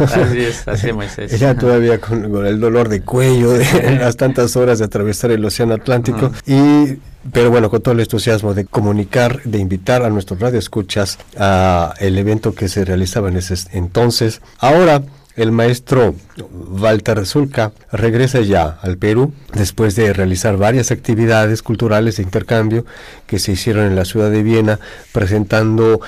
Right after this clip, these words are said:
Speaker 2: eh, los, eh, textiles que, que componen la, eh, colección de arte textil peruano que, eh, nos ha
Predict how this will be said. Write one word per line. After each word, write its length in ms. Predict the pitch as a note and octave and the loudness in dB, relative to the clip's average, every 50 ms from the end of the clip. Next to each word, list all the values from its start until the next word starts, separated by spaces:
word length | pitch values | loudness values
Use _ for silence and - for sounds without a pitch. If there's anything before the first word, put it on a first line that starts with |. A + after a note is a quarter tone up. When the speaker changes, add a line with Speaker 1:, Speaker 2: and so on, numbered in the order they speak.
| - - - - - | -18 -20 -20 -16 -8
Speaker 2:
eh, 380 | - A2 G#2 G2+ G2 G2 F#2+ F#2 F2+ F#2 F#2 F#2 - | -4 -2 0 2 2 2 0 0 -2 -4 -6 -6 -4
los, 420 | - A2 G2+ G2+ G2+ G#2 - - - | -4 -2 0 0 0 -2 -2 -4 -4
eh, 120 | G#2+ G2 F#2 | -4 -4 -4
textiles 800 | - - F#2 - - - - F3 F3+ C#3+ C3 D#3 F3+ F3+ - | -4 -4 -6 -6 -6 -4 -2 0 2 2 4 2 2 0 -2
que, 160 | - G#2+ F#2+ - - | -4 -6 -6 -8 -8
que 220 | - - G#2 G2+ F#2+ | -2 0 0 0 0
componen 600 | - G#2 G2 F#2+ - A2+ A2+ A#2 A#2 A2+ A2 G#2+ | -2 -4 -2 -2 0 0 2 2 2 2 2 2
la, 360 | G2+ F#2+ F2+ E2+ E2 D#2 - C#2+ - - | 2 2 2 0 -2 -4 -6 -8 -12 -10
eh, 160 | A#2+ G2 F2+ | -6 -6 -6
colección 760 | F2+ - F2+ F2 F2+ - - - - C#3 C#3 D#3+ G3+ - - - _ _ _ - | -4 -2 -2 -2 -2 -4 -4 0 2 2 4 2 2 -2 -6 -18 _ _ _ -16
de 640 | - - A2 G#2 G2+ G#2 F#2+ F#2+ F#2+ G2 G2 G2+ G2 - | -8 -4 -4 -2 0 0 0 0 0 0 0 -2 -2 -2
arte 840 | G2 G#2 A2 A2 G2 - - A2+ G#2+ G#2+ A2 G#2+ G#2 G2+ F#2+ F#2+ F#2+ F#2 | 0 0 0 0 -2 -2 0 0 2 2 2 2 2 2 0 -2 -2 -2
textil 680 | - G2+ F#2 - - - A2 G#2+ G#2+ G2+ G2 F#2+ F2+ E2+ | -4 -4 -4 -4 -4 -2 -2 0 0 0 0 -2 -2 -4
peruano 720 | - - G2 F2+ F#2 G2+ G#2+ A2 B2 C#3 E3+ G3 - - - - _ _ - - | -4 -2 -2 0 2 2 2 2 2 2 2 0 -2 -6 -20 -20 _ _ -20 -12
que, 840 | - G#2+ F#2+ F2+ F2 E2+ E2+ E2+ E2+ F#2+ F#2 E2 D#2 D#2 D2 D2+ D2+ | -6 -4 -2 -2 -2 -2 -2 -2 -2 -2 -2 -2 -2 -4 -6 -8 -8
eh, 60 | D#2 | -6
nos 300 | F2+ F2 E2 D#2+ - - | -6 -6 -6 -6 -4 -2
ha 440 | G2+ F#2 F#2 F#2 F#2+ F#2 E2 E2 D2+ | 0 0 2 2 0 0 -2 -2 -4